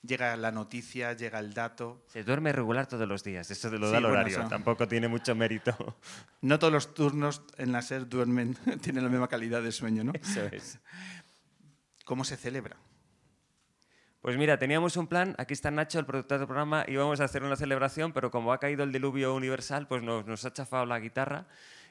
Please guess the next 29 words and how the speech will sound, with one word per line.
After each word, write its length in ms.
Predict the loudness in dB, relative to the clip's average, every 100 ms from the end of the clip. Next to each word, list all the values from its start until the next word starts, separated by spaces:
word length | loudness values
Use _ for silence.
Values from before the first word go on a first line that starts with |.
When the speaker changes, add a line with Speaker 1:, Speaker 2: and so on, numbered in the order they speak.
| -6
Speaker 2:
Vamos 160 | -4 0
por 140 | 2
lo 80 | 2
menos 240 | 2 -2
a 80 | -2
tomar 680 | -2 2 4 4 4 2 0
algo. 420 | 0 2 0 -2 -8 -20 -10
Se 180 | -4 -2
celebra 340 | 2 2 4 4
aplazando 420 | 4 4 4 4
la 80 | 2
celebración, 600 | 0 0 -2 -4 -12 -14 _
<laughs> 140 | -16 0
lit-, 460 | 2 2 2 2 0 -16 -18 -4
literalmente. 640 | -2 2 6 6 4 0 -2
También 260 | 0 0
es 80 | 0
que 60 | -2
ha 40 |
sido 240 | 0 0
un 100 | 0 0
jueves 340 | 2 0 0
entre 180 | -6 -8
semana, 540 | -6 -2 0 2 0
nuestro 340 | 0 -6 -4 -2
horario 300 | 0 0 -2
es 140 | -4
muy 160 | -6 -4
perro 400 | 0 0 -2